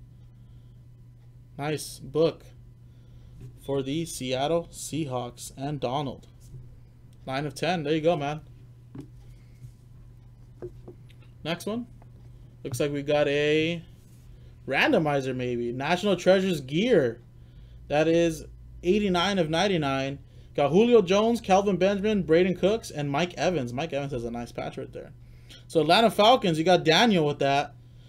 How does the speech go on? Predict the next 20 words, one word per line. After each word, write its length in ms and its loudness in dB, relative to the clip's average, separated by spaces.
Uh, 400 4
Carolina 520 4
with 140 6
Michael 320 2
Van 220 2
Wy. 500 2
Uh, 480 2
New 140 2
Orleans 300 2
Saints, 640 -4
Rick 260 0
T, 360 0
and 360 -2
Tampa 320 2
Bay, 440 2
Chad. 520 -2
So 160 -10
that 180 -2
is 220 -2
a 360 -2